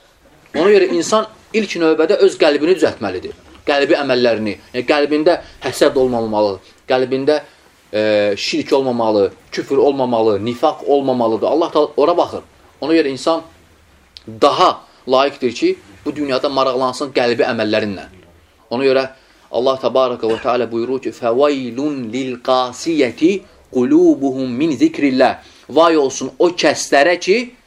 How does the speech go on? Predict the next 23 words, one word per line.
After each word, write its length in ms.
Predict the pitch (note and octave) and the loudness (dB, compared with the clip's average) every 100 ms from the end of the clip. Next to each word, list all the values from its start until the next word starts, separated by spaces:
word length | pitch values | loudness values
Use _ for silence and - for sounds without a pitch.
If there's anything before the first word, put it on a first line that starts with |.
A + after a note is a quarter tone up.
| _ _ _ _ _ | _ _ _ _ _
onların 600 | C#3 D3 D3+ D3+ F#3 G3 D3 | 0 2 4 4 4 0 0
qəlbi 500 | D3+ D3+ D3 C#3+ G3 D3 | 2 2 2 2 2 4
Allahın 600 | D3+ D3+ D3+ D3 F3+ D#3+ | 2 4 4 4 2 -4
zikrindən 640 | D3+ D3 D#3+ D3+ E3+ F#3+ | -6 -2 0 2 2 2
qafildir. 500 | E3+ C#3+ - A2+ - - _ _ _ _ _ _ _ _ _ A#2+ | 4 4 4 -2 -2 -12 _ _ _ _ _ _ _ _ _ -2
Hə? 180 | E3 - _ _ _ | -2 -4 _ _ _
Vay 260 | B2+ F3 G3+ | 2 6 6
olsun 320 | E3+ D3 D#3 | 4 0 -2
o 120 | E3 | 0
kəslərə 600 | E3 E3+ D3 - D#3+ F3+ F3+ | 2 2 2 2 4 4 2
ki, 340 | G3 A#3 A3+ _ - - | 0 0 -6 _ -14 -2
onların 540 | E3 E3 E3+ F#3+ G#3 | 0 4 2 2 -2
qəlbi 480 | - E3 D#3+ E3+ A3 | 2 2 2 2 4
Allahın 500 | D#3+ E3 E3 E3+ G3 | 4 4 4 2 -2
zikrindən 640 | D#3+ D3+ F3+ D#3+ F#3 G3+ | -8 -4 0 2 0 0
qafildir. 520 | F3 D3 B2+ D3 C3 | 2 2 2 -6 0
Yəni, 420 | D#3+ G#3+ G#3 C#3 A2+ - _ | 4 4 2 -2 -6 -16 _
otuz 300 | F3 - D#3 | 2 4 4
yaşındasan, 600 | E3+ D#3+ F3+ F#3+ - E3+ | 4 4 4 2 2 0
qırx 180 | G3 G#3 | 2 4
yaşındasan, 640 | G3 E3 F3+ G3 G3 G3+ - - | 2 2 2 2 2 -2 -4 -8
bir 200 | C#3+ A3 | -2 2
dəfə 360 | F3+ D3+ F3 | 4 4 2